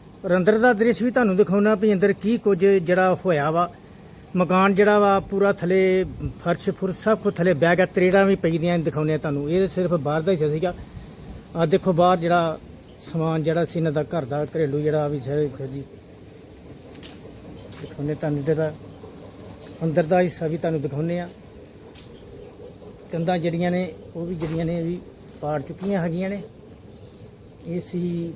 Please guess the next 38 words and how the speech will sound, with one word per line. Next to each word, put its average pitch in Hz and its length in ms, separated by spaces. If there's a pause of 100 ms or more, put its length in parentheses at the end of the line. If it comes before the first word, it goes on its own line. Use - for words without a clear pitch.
(100)
ਬਾਹਰ 165 220
ਦਾ, 175 220 (300)
ਆਹ 151 100
ਤੁਹਾਨੂੰ 151 460
ਅੰਦਰ 143 180
ਲੈ 175 120
ਕੇ 147 100
ਚੱਲਣੇ 165 320
ਆ, 160 60 (240)
ਅੰਦਰ 151 180
ਦਾ 156 160
ਵੀ 160 80
ਹਿੱਸਾ 147 220
ਤੁਹਾਨੂੰ 139 260
ਦਿਖਾਉਂਦੇ 123 360
ਆ 117 40
ਜੀ। - 180 (1500)
ਇਹ 180 180
ਹੁਣ 180 160 (580)
ਆਪਾਂ 170 220
ਤੁਹਾਨੂੰ 180 300
ਅੰਦਰ 165 160
ਦਾ 208 120
ਹਿੱਸਾ 175 220
ਦਿਖਾ 170 300
ਰਹੇ 170 80
ਹਾਂ 170 80
ਜੀ। 180 140
ਇਹ 180 60
ਜਿਹੜੇ 175 200
ਨੇ 170 160 (880)
ਮੰਨ 170 140
ਕੇ 180 80
ਚੱਲੀਏ 180 300
ਆਹ 175 100
ਫਰਸ਼ 175 400
ਜਿਹੜਾ 170 340
ਵੀ 165 180